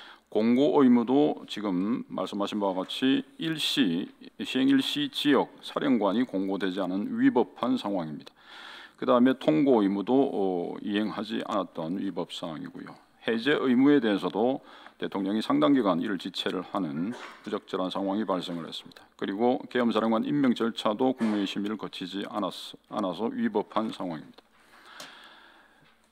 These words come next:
그다음에 계엄 업무 시행 권한에서 아까 말씀드린 대로, 어, 국방부 장관은 지휘 감독 권한이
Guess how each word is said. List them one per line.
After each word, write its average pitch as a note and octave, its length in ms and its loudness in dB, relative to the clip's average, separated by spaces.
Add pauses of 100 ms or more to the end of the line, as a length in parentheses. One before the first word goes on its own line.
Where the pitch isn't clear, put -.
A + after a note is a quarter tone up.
(280)
그다음에 A#2 280 2
계엄 D#3+ 480 4
업무 C#3+ 300 6
시행 C#3+ 480 4
권한에서 G#2 880 0
아까 A2 200 0
말씀드린 B2 460 2
대로, A#2 440 0
어, F#2 300 -4
국방부 F3+ 340 0
장관은 A2+ 500 4
지휘 D#3 260 0
감독 D#3+ 360 2
권한이 A#2+ 460 0